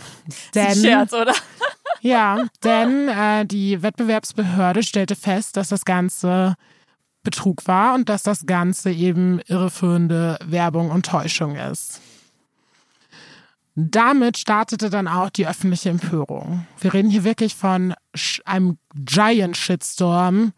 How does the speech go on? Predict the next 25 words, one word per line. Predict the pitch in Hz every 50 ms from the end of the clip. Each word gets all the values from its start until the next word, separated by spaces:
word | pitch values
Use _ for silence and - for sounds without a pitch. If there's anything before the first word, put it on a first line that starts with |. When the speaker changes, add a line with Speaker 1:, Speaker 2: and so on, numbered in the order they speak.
| _ _ _ _ _ _ _ _ _
Speaker 2:
Ihre | - 196 196
Sponsoren | 180 - - 196 190 175 214 233 240 247
springen | - - 196 214 214 208 -
ab, | - 185 196 196 190 - - - - - _
sie | - - - 185
verliert | - - 196 180 180 175 170 175 175 -
Verträge | - - 175 - - - 208 208 214 202 175 190 196 196 196 196 196 190 190 170
mit, | 175 170 175 170 170 170 170 170 160 - - - -
ähm, | - 165 156 156 156 156 160 160 165 170 151 - _ _ - _ _ _ 160
Gucci, | 147 185 208 - - - - 170 180 175 175 165 170 170 170 165 - - 175
Dior, | 160 175 180 175 185 185 185 185 185 180 180 180 175 160 156
wirklich | 156 190 - - 185 - -
großen | - 185 165 180 185 208 220 - - 214
Marken | 202 196 180 175 180 185 180 - 190 190 196 196 196 202 226 233 202 - _ _ _ _ _ _ _ - - _ _ _ _ _ _
und | - 202 190
auch | 175 185
von | - - 185 175
Coca-Cola. | - - 180 - 175 156 - - - 165 143 - - - - - 185 185 175 185 -
Also | - 208 190 196 190
wirklich, | 226 - 233 254 196 170
wir | 196 180
reden | 196 196
hier | 202 214 185 165
wirklich | 202 190 - 196
von | - - 196 185 185 185 190 185 180